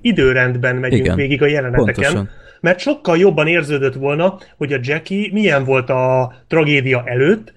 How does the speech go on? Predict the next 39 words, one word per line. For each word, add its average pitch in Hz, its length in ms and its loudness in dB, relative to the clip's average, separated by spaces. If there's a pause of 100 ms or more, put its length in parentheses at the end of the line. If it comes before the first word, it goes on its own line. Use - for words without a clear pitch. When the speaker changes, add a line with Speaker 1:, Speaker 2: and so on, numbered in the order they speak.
Speaker 1:
és 107 140 0
Speaker 2:
Mhm. 107 100 2
Speaker 1:
milyen 139 200 2
volt 120 240 -2
utána. 107 480 -12 (120)
Speaker 2:
Igen. 113 140 0
Speaker 1:
De 127 60 0
így 190 220 0
meg 196 160 -2
annyira 175 360 2
csapongott, 123 640 -2
és, 151 240 -2
ö, 160 140 4 (680)
egy-, 190 340 0
az 170 140 -2
egyes 190 400 0
jelenetek 170 520 0
sokszor 160 480 0
nagyon 160 360 4
jól 127 220 4
működtek, 131 680 -2
de 143 320 0
az 143 180 -4
egész 185 380 0
így 175 160 0
nekem 185 300 2
nem 196 480 2
volt 120 280 2
olyan 117 220 0
katartikus, 120 800 -2 (320)
mert 156 220 0
nem 190 360 0 (200)
éreztem 135 520 -2
az 127 120 -2
ívet, 117 480 -6
mert 156 140 -2
nem 143 100 2
volt 123 180 2
ív, 117 200 0